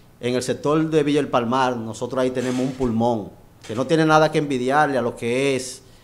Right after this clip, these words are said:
el Mirador del Sur, el Mirador del Norte. Ahí solamente con una política,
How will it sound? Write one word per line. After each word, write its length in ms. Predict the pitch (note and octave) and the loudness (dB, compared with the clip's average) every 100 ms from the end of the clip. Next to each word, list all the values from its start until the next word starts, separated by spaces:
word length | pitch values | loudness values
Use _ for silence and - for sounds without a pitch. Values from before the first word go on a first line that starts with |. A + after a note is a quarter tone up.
| - - | -20 -10
el 120 | A2+ | -6
Mirador 340 | A#2 A2+ B2+ | -2 2 2
del 140 | C3 A2 | 0 -4
Sur, 360 | - C3 D3+ | -4 0 2
el 80 | C3+ | 0
Mirador 300 | A2+ A2 B2+ | -2 -2 -2
del 180 | C3 A#2+ | 0 -2
Norte. 440 | C3 D#3 C3+ G#2+ - - - | 0 0 0 -8 -16 -20 -12
Ahí 160 | G#2+ B2+ | -6 -2
solamente 920 | D3 C#3 C3+ D3 C#3+ C#3+ C3 - - - - - | 0 0 0 -2 -2 -4 -6 -10 -20 -20 -20 -20
con 200 | - A#2 | -4 -2
una 200 | D3 E3+ E3+ | 0 0 0
política, 880 | D#3 D3+ E3+ D#3 D3+ C3+ B2+ - | 0 2 0 -2 -2 0 -2 -4